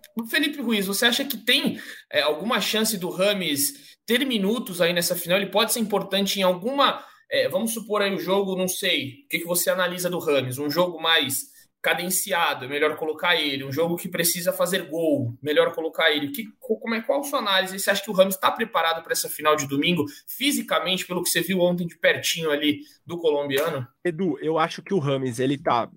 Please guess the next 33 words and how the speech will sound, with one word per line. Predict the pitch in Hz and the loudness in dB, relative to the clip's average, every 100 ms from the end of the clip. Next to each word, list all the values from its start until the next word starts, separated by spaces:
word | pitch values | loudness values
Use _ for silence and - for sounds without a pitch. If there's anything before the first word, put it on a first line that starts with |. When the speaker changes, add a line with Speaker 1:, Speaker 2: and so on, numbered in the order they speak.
| - | -20
Speaker 2:
mais | 139 147 214 170 | -6 0 0 0
bem | 180 175 | -2 -2
preparado | 180 - 160 147 156 139 | -4 -2 0 2 -2 -4
do | 131 | -4
que | 139 | -2
quando | 131 135 127 | 0 2 2
ele | 123 | 0
chegou, | - 120 120 170 - | -2 0 2 0 -2
mas | - 135 135 | -6 -2 0
acho | 135 | -2
que | 143 | -4
ainda | 143 135 | 0 0
não | 151 | 0
tá | 165 175 | -2 -2
no | 165 | 0
auge | 156 156 180 | 0 -2 -4
dele, | 120 113 113 | -4 -4 -2
longe | 131 208 190 | 0 0 0
disso, | 139 131 - | -2 -4 -4
inclusive. | 123 117 110 107 | -4 -2 0 0
Acho | 104 | 0
que | - | -2
tem | 131 151 | 0 2
bastante, | 151 127 - 135 135 147 - - - | 2 0 2 -2 0 -4 -4 -10 0
é, | 123 - - | 0 0 0
processo | 156 - 143 147 - 123 | 0 0 0 0 0 -4
de | 127 | -2
melhora, | 120 123 165 165 | -2 0 2 0
acho | 139 | -2
que | 139 | -4
ele | 139 | -2
pode | 147 143 | 0 0
evoluir, | 127 139 135 127 170 | 0 0 0 2 2